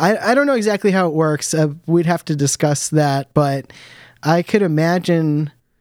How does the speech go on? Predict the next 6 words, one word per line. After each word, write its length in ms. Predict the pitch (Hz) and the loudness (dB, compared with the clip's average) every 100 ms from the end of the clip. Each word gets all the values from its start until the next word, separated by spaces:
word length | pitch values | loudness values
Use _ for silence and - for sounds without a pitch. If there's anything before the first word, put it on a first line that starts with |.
| _ _ _ _ _ _ | _ _ _ _ _ _
people 460 | - 185 180 165 151 | -2 0 0 0 2
living 380 | 160 156 156 | 0 0 0
in 120 | 151 143 | 0 0
a 100 | 139 | -2
kind 380 | - 147 147 | 0 0 2
of, 640 | 143 139 135 135 135 - | 0 0 0 -4 -8 -16